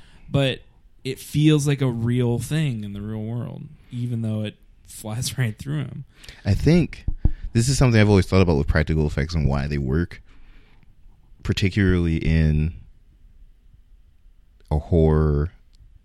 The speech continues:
Speaker 2: supernatural context,
Speaker 1: Mm-hmm.
Speaker 2: is because the best way I can put it is,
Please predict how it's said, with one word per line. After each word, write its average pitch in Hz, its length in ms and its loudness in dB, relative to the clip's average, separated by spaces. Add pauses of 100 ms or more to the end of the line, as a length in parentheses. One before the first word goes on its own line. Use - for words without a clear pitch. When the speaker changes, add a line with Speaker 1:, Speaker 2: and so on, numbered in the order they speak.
Speaker 2:
supernatural 76 1200 0 (360)
context, - 840 2
Speaker 1:
Mm-hmm. 107 340 -8 (760)
Speaker 2:
is 87 120 2
because 85 720 2 (1900)
the 90 100 0
best 123 200 6
way 123 100 4
I 110 40 4
can 98 140 0
put 101 200 6
it 113 120 4
is, 127 280 4